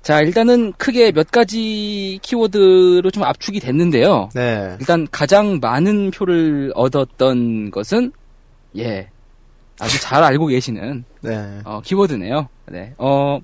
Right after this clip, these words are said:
Speaker 1: 쿠마님, 태어난 척하는님, 만파님, 호주민님, 사키님, 그리고 최작가 등등 많은 분들께서 팬티를 들어주셨습니다.
Speaker 2: <laughs> 진짜, 와.
Speaker 1: 네.
Speaker 2: 그렇네요, 네.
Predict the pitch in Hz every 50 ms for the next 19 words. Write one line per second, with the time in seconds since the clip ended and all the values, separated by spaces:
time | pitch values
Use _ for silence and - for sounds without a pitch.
0 | - - - - - - _ _ _ _ - 240 247 247 247 233 240 262 262 247
1 | 226 - 247 240 226 226 214 - 196 - 202 185 180 156 131 117 131 180 196 131
2 | 117 131 143 - - 175 170 156 113 120 156 180 - - 220 196 - 208 202 196
3 | 196 190 165 160 160 160 180 220 233 226 - - 190 - - - 208 180 143 160
4 | 175 139 127 127 - 202 202 185 - 143 123 - 127 135 139 120 113 160 156 117
5 | 113 139 175 185 165 139 131 120 117 110 - 107 104 165 143 - 175 226 - _
6 | _ - - _ _ _ _ _ - - 285 285 285 - - 269 247 247 240 190
7 | 160 160 147 127 127 135 120 - - 107 98 98 123 127 113 92 - - - -
8 | - _ _ _ _ _ _ _ _ _ _ _ _ _ _ _ _ _ _ _
9 | _ _ _ _ _ _ _ - - - 123 123 123 - - 123 110 104 107 117
10 | 123 127 127 131 127 127 127 123 123 123 123 123 - _ _ _ _ _ _ _
11 | _ _ 87 87 90 76 92 104 _ _ _ - - - - - - 131 120 117
12 | - - - _ _ _ _ _ _ _ _ _ _ _ - - 139 - - 123
13 | 147 160 175 165 139 117 123 135 131 117 110 110 113 113 110